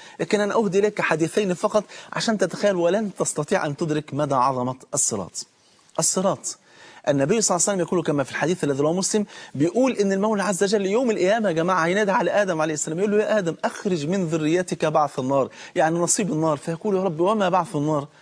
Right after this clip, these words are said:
عددهم قد إيه؟" فيقول: "من كل ألف تسعمائة وتسعة وتسعون في النار وواحد في الجنة".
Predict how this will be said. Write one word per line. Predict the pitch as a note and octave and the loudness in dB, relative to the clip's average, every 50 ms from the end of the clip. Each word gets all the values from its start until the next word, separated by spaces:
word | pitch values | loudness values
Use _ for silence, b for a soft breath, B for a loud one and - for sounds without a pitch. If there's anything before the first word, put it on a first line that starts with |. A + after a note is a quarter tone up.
| B B | B B
عددهم | - D#3+ E3 G#3 F#3 F#3+ F3 D#3 | 0 2 2 2 -2 -2 -2 -4
قد | D3 C#3+ | -2 -2
إيه؟" | F3 F3 | -2 -4
فيقول: | D#3+ - E3+ E3 - G#3+ G3+ F#3 F3 | -2 -2 -4 -4 -2 -2 -2 0 0
"من | F3 E3+ | -2 -2
كل | - - G#3+ G#3 F#3+ E3+ F#3 | -2 -2 -2 0 0 0 -2
ألف | - - G3+ G#3 F#3 - - G#3 G3+ G3 B B B B B B B | 0 0 -2 -2 -2 -2 -2 -2 -2 -2 B B B B B B B
تسعمائة | - F3 - - D#3+ D#3 F3+ F#3 - E3 D#3+ - b b b b b b | -4 -2 -2 0 0 0 0 0 -2 -2 -4 -6 b b b b b b
وتسعة | C3+ C#3 C#3 - E3 D3+ - C#3+ C#3+ E3+ E3+ - | -2 -2 0 0 -2 0 0 0 -2 -2 -2 -4
وتسعون | D3+ C#3+ C3+ - - C3 - C3+ D#3 E3+ D#3+ C#3+ | -2 -2 -2 -2 -4 -4 -2 0 0 0 0 0
في | - - | -2 -2
النار | D#3 D3+ E3 F3+ F3 D#3+ | -2 0 0 0 0 2
وواحد | D3 D3 D3 C#3+ C#3+ - E3 C#3+ C3 | 2 2 2 2 2 0 -2 -2 -4
في | A#2+ - | -4 -4
الجنة". | G#2+ F#2 G2+ F#2 F2+ E2+ | -4 -4 -4 -6 -6 -8